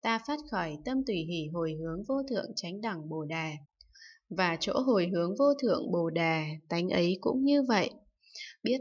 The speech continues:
như thế, nên đối với các căn lành phát khởi tùy hỷ hồi hướng vô thượng chánh đẳng Bồ Đề, không rơi vào tưởng điên đảo, tâm điên đảo, kiến điên đảo. Nếu Đại Bồ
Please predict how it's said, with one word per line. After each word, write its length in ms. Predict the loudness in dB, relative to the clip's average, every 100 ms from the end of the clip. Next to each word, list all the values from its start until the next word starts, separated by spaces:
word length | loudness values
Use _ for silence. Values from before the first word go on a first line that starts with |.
| 0
như 180 | 0 0
thế, 400 | 0 -2 -2 -6 -4
nên 240 | -2 0
đối 160 | 0 -2 0
với 180 | 0 0
các 140 | -4 -4
căn 220 | -4 -2
lành 340 | -2 -2 -2 -4 -6
phát 140 | -8 -6
khởi 200 | -6 -6 -4
tùy 100 | -2
hỷ 380 | -2 -2 -4 -4 -4
hồi 200 | -4 -4
hướng 220 | -4 -6 -2
vô 160 | -2 0
thượng 180 | -2 -4 -6
chánh 240 | -8 -6
đẳng 260 | -6 -6 -6
Bồ 180 | -6 -4
Đề, 280 | -4 -6 -10 -14 -20 -20 _
không 240 | -4 0 0
rơi 220 | 0 0
vào 160 | -2 -4 -4
tưởng 260 | -6 -4 -4
điên 240 | -4 -4
đảo, 280 | -2 -4 -4 -12 _
tâm 260 | -6 -4 -2
điên 240 | -2 -2
đảo, 260 | -4 -6 -10 -16 -8
kiến 260 | -6 -6 -2
điên 240 | -2 -2
đảo. 260 | -2 -4 -6 _ _ -20 -20 -4
Nếu 180 | -2 0
Đại 240 | -2 -2 0
Bồ 180 | -2